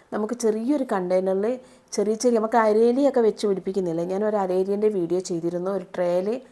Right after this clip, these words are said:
നട്ടുപിടിപ്പിക്കുന്നത്. അപ്പോൾ അതിൻ്റെ ലിങ്ക് ഞാൻ ഡിസ്ക്രിപ്ഷൻ ബോക്സ് കൊടുക്കാം ട്ടോ. അതുപോലെയൊക്കെ നട്ടാൽ മതി. ചെറിയ ഒരു, ഇവരെ ഇത് കട്ട് ചെയ്യുന്ന സമയത്ത്, അതായത്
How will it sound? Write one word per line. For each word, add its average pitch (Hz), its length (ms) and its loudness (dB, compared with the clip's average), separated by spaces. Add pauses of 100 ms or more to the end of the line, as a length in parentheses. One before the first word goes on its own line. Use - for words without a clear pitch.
(1300)
നട്ടുപിടിപ്പിക്കുന്നത്. 185 840 -4 (360)
അപ്പോൾ - 140 0
അതിൻ്റെ 220 260 2
ലിങ്ക് 208 280 -2
ഞാൻ 202 140 0
ഡിസ്ക്രിപ്ഷൻ 190 460 -6
ബോക്സ് 202 320 -2
കൊടുക്കാം 165 340 -2
ട്ടോ. 156 100 -4 (400)
അതുപോലെയൊക്കെ 277 720 2
നട്ടാൽ 196 360 -2
മതി. 190 160 0 (120)
ചെറിയ 220 460 0 (140)
ഒരു, 220 120 -2 (380)
ഇവരെ 285 260 0
ഇത് 262 100 -2 (120)
കട്ട് 220 320 -2
ചെയ്യുന്ന 190 300 4
സമയത്ത്, 180 320 -4
അതായത് 220 260 0